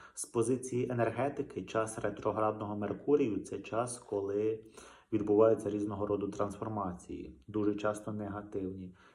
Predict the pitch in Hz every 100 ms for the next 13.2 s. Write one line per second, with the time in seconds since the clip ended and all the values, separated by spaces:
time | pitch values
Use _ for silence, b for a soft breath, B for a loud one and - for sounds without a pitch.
0 | - 107 - 113 - 113 110 120 139 -
1 | 104 - - _ _ - 107 101 - 101
2 | 98 104 107 117 139 - B B B _
3 | 107 101 110 117 123 - 101 101 104 107
4 | 104 101 95 92 - - 104 104 - 117
5 | 107 90 87 85 76 - _ _ _ -
6 | 98 110 117 113 113 98 104 95 - 98
7 | 95 110 107 113 104 - 110 104 95 95
8 | 90 92 104 104 107 104 101 98 95 95
9 | 113 127 127 b b b _ 123 117 117
10 | 104 120 151 180 170 117 143 147 113 104
11 | 120 107 101 113 117 117 113 104 - 95
12 | 98 98 98 92 90 87 92 90 95 87
13 | - 80